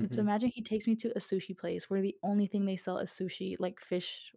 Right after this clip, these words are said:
Speaker 1: or whatever, like, fish sushi or whatever.
Speaker 2: Yeah.
Speaker 1: I don't even like sushi. I would be like, "Bro, <laughs> you've literally known me for
Speaker 2: <laughs>
Speaker 1: ten years."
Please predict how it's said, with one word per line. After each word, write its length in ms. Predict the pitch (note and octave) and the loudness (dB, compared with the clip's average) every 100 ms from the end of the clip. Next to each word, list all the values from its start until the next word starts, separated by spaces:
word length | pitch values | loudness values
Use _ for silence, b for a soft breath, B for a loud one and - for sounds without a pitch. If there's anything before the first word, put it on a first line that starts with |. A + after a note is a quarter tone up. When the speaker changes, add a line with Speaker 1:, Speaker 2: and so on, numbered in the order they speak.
| - | -2
Speaker 1:
or 80 | F#3+ | 0
whatever, 280 | F3+ E3 | 0 0
like, 200 | E3+ F3 | -2 -4
fish 460 | - F#3 F3+ - - - | -2 -2 -2 -8 -16 -20
sushi 420 | - F#3+ - F3 | -4 -4 -2 -2
or 60 | F3 | -2
whatever. 360 | F3 E3+ E3 b - | -2 -4 -6 b -2
Speaker 2:
Yeah. 360 | A2+ A2 A2 | 0 2 2
Speaker 1:
I 60 | A#3+ | 2
don't 80 | C#4 | 4
even 160 | C#4 A3 | 4 2
like 120 | G3 | 0
sushi. 440 | - F3+ - E3+ F3 _ _ _ _ - | -2 -4 -4 -8 -10 _ _ _ _ -2
I 40 | |
would 80 | A3 | 0
be 60 | A#3+ | 2
like, 140 | A3+ | 2
"Bro, 340 | G3+ G3+ - - _ | 0 0 -2 -8 _
<laughs> 140 | _ | _
you've 260 | A3 A3+ C4 C4+ | 0 2 2 2
literally 340 | D4 E4+ F#4 E4 | 0 0 0 2
known 280 | A#3+ C4 | 6 6
me 140 | E4 A#3 | 6 4
for 180 | - G3 | 2 -2
Speaker 2:
<laughs> 0 | |
Speaker 1:
ten 340 | - A3+ A3+ | 0 0 2
years." 640 | A3 B3 D#4+ A3+ F#3 F3 | 2 2 2 2 2 0